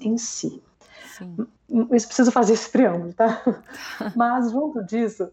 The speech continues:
Speaker 1: é, eu penso que existem algumas coisas que são muito difíceis na vida.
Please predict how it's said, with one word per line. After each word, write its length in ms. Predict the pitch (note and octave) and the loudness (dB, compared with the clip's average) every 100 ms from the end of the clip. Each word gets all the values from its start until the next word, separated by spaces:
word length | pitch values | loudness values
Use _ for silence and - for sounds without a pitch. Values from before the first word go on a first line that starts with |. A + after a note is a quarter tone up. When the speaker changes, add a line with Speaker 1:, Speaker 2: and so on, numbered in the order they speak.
| _ | _
Speaker 1:
é, 480 | G3 F#3 F#3 F#3 F3+ G#3+ _ _ _ _ | -6 -4 -2 -4 -6 -12 _ _ _ _
eu 100 | G3+ | -6
penso 300 | B3 B3+ A#3+ | -2 -2 -2
que 80 | - | -2
existem 260 | A3+ G#3+ A3 | -2 0 0
algumas 280 | A3 A3 | 0 -2
coisas 280 | - G#3+ A3 | 0 0 0
que 60 | - | -2
são 120 | G#3+ | 0
muito 240 | G#3 G#3 | 0 0
difíceis 540 | G3+ G3+ - G3 G#3+ F#3+ | -4 -6 -6 0 2 2
na 120 | G3+ | 0
vida. 520 | F3+ F3 E3+ D#3+ D#3+ | -2 -4 -4 -4 -8